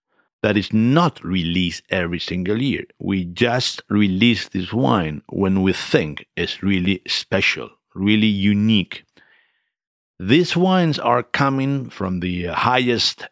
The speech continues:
area in our state, in the Igai state, around, uh, five hundred and fifty meters of altitude,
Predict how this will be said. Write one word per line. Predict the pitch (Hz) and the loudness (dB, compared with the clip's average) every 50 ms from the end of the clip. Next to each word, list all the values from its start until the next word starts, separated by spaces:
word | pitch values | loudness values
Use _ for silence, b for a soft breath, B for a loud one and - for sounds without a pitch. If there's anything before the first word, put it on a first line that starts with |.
| _ - | _ -4
area | 110 107 104 107 113 117 120 123 135 - _ _ _ _ _ _ _ _ _ - | -2 -2 0 0 0 0 -2 -4 -6 -10 _ _ _ _ _ _ _ _ _ 0
in | 120 117 107 | 2 2 4
our | 101 95 90 | 2 2 0
state, | 85 - - - - 113 135 170 180 - - - | -2 -4 -4 -2 -2 -2 -2 -2 -4 -8 -12 -10
in | - 82 | -8 -6
the | 80 82 85 90 | -4 -4 -4 -2
Igai | 92 85 101 113 110 | 0 0 0 0 0
state, | - - - - - - - - - _ _ _ _ _ _ _ _ | -2 -4 -4 -4 -4 -4 -6 -10 -18 _ _ _ _ _ _ _ _
around, | - 73 76 80 92 104 110 107 104 101 98 82 | -10 -8 -6 -2 0 0 2 2 0 0 -2 -4
uh, | 82 78 80 76 | -6 -8 -8 -10
five | - - - - 101 107 110 113 | -14 -8 -2 0 0 2 0 0
hundred | 107 - 113 113 117 113 113 104 82 | -2 -2 -2 -2 0 0 -2 -2 -4
and | 87 85 85 | -4 -8 -8
fifty | - - 113 107 - _ - 98 | -4 -2 -2 -2 -2 _ -6 -4
meters | 85 85 90 98 107 110 107 131 131 135 120 - - - - _ | -4 -2 0 0 0 0 2 0 0 0 -2 -6 -10 -12 -10 _
of | - 98 90 - | -6 -6 -4 -2
altitude, | 95 95 95 98 98 - 135 123 - - - 160 170 165 | -2 -2 -2 -2 -4 -4 -6 -6 -6 -6 -6 -6 -6 -6